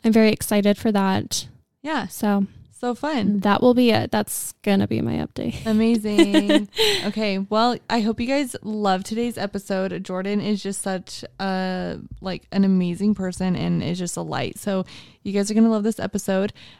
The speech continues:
Speaker 2: Um, let us know what you guys think on our latest Instagram posts. And don't forget to follow us, follow Jordan, and follow Barefaced. We will see you guys at the end of the episode. Bye.
Speaker 1: Enjoy. Today, we are privileged to have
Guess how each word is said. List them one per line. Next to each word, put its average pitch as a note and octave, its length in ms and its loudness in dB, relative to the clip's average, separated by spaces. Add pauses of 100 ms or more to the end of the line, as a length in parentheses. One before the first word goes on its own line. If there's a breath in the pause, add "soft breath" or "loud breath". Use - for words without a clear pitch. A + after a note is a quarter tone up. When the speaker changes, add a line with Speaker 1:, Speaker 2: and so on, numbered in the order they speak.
Speaker 2:
Um, F3+ 400 4
let F3+ 140 -2
us F#3+ 160 0
know A3 60 4
what A3 100 0
you A#3+ 80 -2
guys B3+ 180 0
think A3+ 340 2
on G3+ 160 2
our G3+ 140 2
latest F3+ 380 -4
Instagram A#3 680 2
posts. G#3+ 600 0 (100)
And G3 420 4
don't F#3+ 200 -2
forget G#3+ 260 -2
to G#3+ 60 -8
follow F#3+ 420 -4
us, D4+ 320 -2
follow F#3+ 340 -2
Jordan, B3+ 600 0 (400 soft breath)
and G#3+ 200 2
follow G3 200 -2
Barefaced. D4+ 800 -4
We G#3 160 -4
will G#3 120 -2
see - 180 -8
you G3 80 -2
guys G3 220 -4
at G3+ 60 -12
the G#3 80 -4
end G3+ 140 2
of A3 40 -2
the B3 60 -4
episode. D4 460 -4 (420)
Bye. C#4+ 160 -8
Speaker 1:
Enjoy. C#4 1200 4 (680)
Today, A#3 440 6
we A#3+ 200 4
are A3+ 260 6 (180)
privileged G3+ 540 0
to A#3 120 0
have F#3+ 540 -2